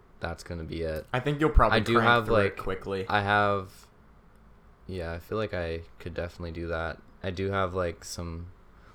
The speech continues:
Speaker 1: long road trips ahead of me, and
Speaker 2: Do you get sick in the car when you read?
Speaker 1: No. I'm actually
Speaker 2: That's good.
Speaker 1: luck-, lucky for me, like, I, I don't, I've never really experienced car sickness. I say that now, and I will probably yak on the way
Speaker 2: Yeah.
Speaker 1: to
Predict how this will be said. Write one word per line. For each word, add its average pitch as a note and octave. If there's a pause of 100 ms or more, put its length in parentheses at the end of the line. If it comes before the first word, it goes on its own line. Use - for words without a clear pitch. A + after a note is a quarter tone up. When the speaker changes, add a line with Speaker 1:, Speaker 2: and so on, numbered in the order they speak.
(140)
Speaker 1:
long E2+
road E2+
trips F2
ahead E2
of E2
me, E2
and E2 (640)
Speaker 2:
Do C#3
you D3
get G3
sick G3
in E3
the E3+
car D#3+
when E3
you E3
read? E3
Speaker 1:
No. - (300)
I'm G#2
actually A2+
Speaker 2:
That's -
good. F#2
Speaker 1:
luck-, G2
lucky G2
for F#2
me, F2
like, E2+
I, E2 (540)
I F2
don't, F#2
I've F#2
never G2+
really F2+
experienced E2+
car E2
sickness. -
I F#2+
say A#2+
that A#2
now, F2+
and -
I -
will E2+
probably E2+ (100)
yak E2
on E2+
the E2
way D#2+
Speaker 2:
Yeah. G#2+
Speaker 1:
to G#2